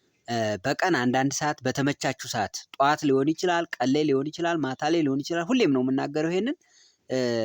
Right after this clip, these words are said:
ምክንያቱም እናንተ የምትኖሩት አብዛኞቹ በስደት ዓለም ላይ ስለሚሆን እኔ በፈለግኩት ሰዓት እናንተ፣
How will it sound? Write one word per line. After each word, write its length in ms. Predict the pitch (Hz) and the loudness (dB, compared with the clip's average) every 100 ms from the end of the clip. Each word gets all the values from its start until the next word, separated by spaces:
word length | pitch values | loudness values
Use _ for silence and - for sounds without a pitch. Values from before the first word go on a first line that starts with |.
| 107 | -2
ምክንያቱም 520 | 117 131 160 170 214 | -6 0 0 2 2
እናንተ 420 | 151 147 151 190 254 _ _ _ 131 | 2 2 0 -4 -6 _ _ _ -2
የምትኖሩት 640 | 151 175 180 180 175 - | 2 2 2 2 2 0
አብዛኞቹ 600 | 151 156 165 151 135 208 | 0 2 4 4 0 -2
በስደት 460 | 151 - 143 151 151 | -2 -2 0 0 2
ዓለም 260 | 139 131 | 2 4
ላይ 160 | 123 117 | 2 0
ስለሚሆን 600 | 113 104 101 104 131 233 _ _ _ _ | -2 -4 -4 -6 -4 -4 _ _ _ _
እኔ 200 | 131 143 | -4 2
በፈለግኩት 520 | 165 151 147 143 - - | 2 2 2 0 0 -4
ሰዓት 280 | 156 160 | -2 0
እናንተ፣ 420 | 127 117 117 117 | -2 -2 -2 -2